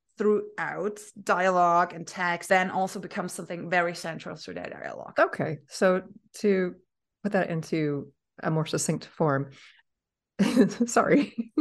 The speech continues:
Speaker 1: I'm gonna sum up all the blabber that Shevka has been giving you. Yes, please
Speaker 2: <laughs> I think
Speaker 1: do.
Speaker 2: there's a really good point that if you know what your character's quests are, this helps us in revealing their character through their dialogue. If you keep in mind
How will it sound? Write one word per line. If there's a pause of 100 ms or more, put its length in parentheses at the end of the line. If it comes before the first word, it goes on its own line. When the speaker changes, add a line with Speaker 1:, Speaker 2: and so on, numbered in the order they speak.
(220)
Speaker 1:
I'm
gonna
sum
up
all
the
blabber
that
Shevka
has
been
giving
you.
Yes,
please
Speaker 2:
<laughs>
I
think
Speaker 1:
do.
Speaker 2:
there's
a
really
good
point (180)
that
if
you
know
what (200)
your
character's
quests
are, (580)
this
helps
us (720)
in (440)
revealing
their
character (100)
through
their
dialogue.
If
you
keep
in
mind